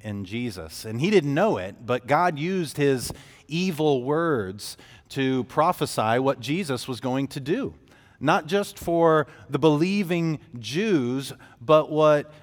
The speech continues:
Jesus was going to do for people of every tribe, every na-, uh, nation, every tongue, and every language, gathering them in to be, uh, the children of God. But, uh,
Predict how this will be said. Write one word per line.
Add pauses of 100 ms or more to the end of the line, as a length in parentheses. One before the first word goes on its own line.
(560)
Jesus
was
going
to
do
for
people
of
every
tribe, (240)
every
na-, (100)
uh,
nation,
every
tongue,
and
every
language,
gathering
them
in
to
be, (540)
uh,
the
children
of
God.
But, (600)
uh,